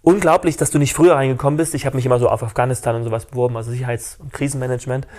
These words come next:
Egal, es hat geklappt. Bin nach, hab mich ursprünglich für den Tschad beworben, äh, für ein Polizeiprojekt. Also Tschad ist, sagen wir mal, eins der ärmsten und schwierigsten Länder der Welt. Hat mich da drauf beworben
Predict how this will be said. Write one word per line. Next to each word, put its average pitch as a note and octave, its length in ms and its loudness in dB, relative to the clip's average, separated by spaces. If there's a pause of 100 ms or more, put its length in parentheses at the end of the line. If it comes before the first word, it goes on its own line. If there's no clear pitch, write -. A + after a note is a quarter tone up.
(880)
Egal, C#3 360 4
es C#3 120 -4
hat D#3 120 0
geklappt. - 480 0
Bin E3 120 4
nach, D#3 120 2 (360)
hab - 220 -4
mich - 160 -10
ursprünglich G3 360 0
für - 80 -8
den C#3+ 100 -4
Tschad B3 260 -2
beworben, C#3 380 2 (840)
äh, C3+ 120 -8
für C3+ 160 -4
ein B2+ 100 -2
Polizeiprojekt. C3+ 920 -2
Also C3+ 160 -4
Tschad - 320 -4
ist, - 280 -10
sagen C#3+ 140 -14
wir D3 100 -8
mal, C3+ 160 -6
eins C3+ 200 -8
der - 160 -8
ärmsten D3+ 480 -4
und G2+ 400 -14
schwierigsten D#3 480 0
Länder C#3 180 0
der B2+ 140 0
Welt. E3+ 260 0 (360)
Hat - 120 -12
mich C3+ 140 -2
da - 80 -8
drauf B2+ 220 -4
beworben D3 400 -2